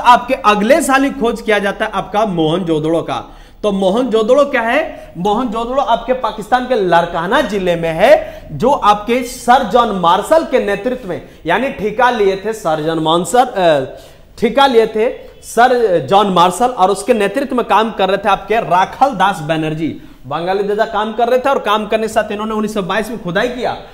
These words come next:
और खुदाई में क्या क्या मिला आप देख कर हैरान हो जाएगा। इसके ट्रिक के माध्यम से याद रखिए, आप कभी नहीं भूल सकते मोहनजोदड़ो में क्या क्या मिले। मोहनजोदड़ो का मतलब होता है मृतकों का टीला,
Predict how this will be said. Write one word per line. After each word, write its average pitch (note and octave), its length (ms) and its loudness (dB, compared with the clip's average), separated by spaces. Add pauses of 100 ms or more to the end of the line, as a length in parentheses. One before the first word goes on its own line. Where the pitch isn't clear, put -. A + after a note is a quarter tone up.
और E3+ 100 -4
खुदाई F#3 360 -2
में B3 180 -6
क्या A3+ 140 -2
क्या A#3 160 -4
मिला B3 180 0
आप A3+ 60 0
देख G3+ 260 -4
कर A3+ 100 2
हैरान G#3 300 4
हो C4+ 120 2
जाएगा। G#3+ 200 0
इसके A3+ 180 -2
ट्रिक - 380 -4
के C4+ 60 0
माध्यम B3+ 320 0
से B3+ 140 -10
याद B3 200 -2
रखिए, A3+ 380 -4 (220)
आप F3+ 260 2
कभी G#3+ 160 4
नहीं C4+ 140 -2
भूल A#3+ 160 2
सकते B3 240 -4
मोहनजोदड़ो A3+ 560 2
में A3+ 120 -6
क्या G#3+ 120 -2
क्या F#3+ 160 -4
मिले। D#3 200 -4 (400)
मोहनजोदड़ो A#3 760 0
का D#4+ 140 -4
मतलब G#3 480 -4
होता F#3+ 220 -6
है F3 260 -8
मृतकों A#3+ 460 -2
का G#3 140 -2
टीला, A#2 380 -10